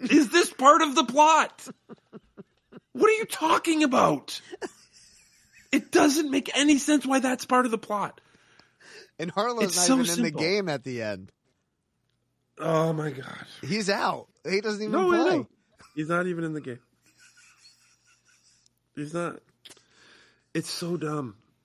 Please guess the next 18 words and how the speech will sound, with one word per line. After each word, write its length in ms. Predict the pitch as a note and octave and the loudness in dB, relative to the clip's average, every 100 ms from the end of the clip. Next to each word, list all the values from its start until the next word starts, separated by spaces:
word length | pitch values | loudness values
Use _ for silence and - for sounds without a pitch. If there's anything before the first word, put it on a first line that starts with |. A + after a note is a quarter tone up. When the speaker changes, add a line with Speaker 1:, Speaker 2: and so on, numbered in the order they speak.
| _ - | _ -14
Speaker 1:
It's 160 | - | -12
so 360 | - - F3+ F3+ | -12 -10 -10 -6
many 220 | F3+ E3+ | -6 -6
stupid 640 | - - - F3 E3+ E3 | -8 -12 -10 -10 -8 -8
little, 340 | D3 D#3 - B2 | -8 -10 -10 -10
if 120 | D3+ | -8
you 80 | D#3+ | -8
wanna 160 | F3 | -6
make 160 | F3+ E3+ | -8 -8
a 40 | |
remake, 360 | D#3+ D#3+ D#3+ C3 | -8 -6 -8 -10
just 200 | C#3+ - | -16 -12
do 200 | D3 D#3 | -6 -2
it, 160 | D3+ - | -4 -6
but 140 | C3+ | -14
just 220 | C3 C#3 - | -16 -16 -10
make 180 | D3 D3+ | -8 -6
it 160 | - | -10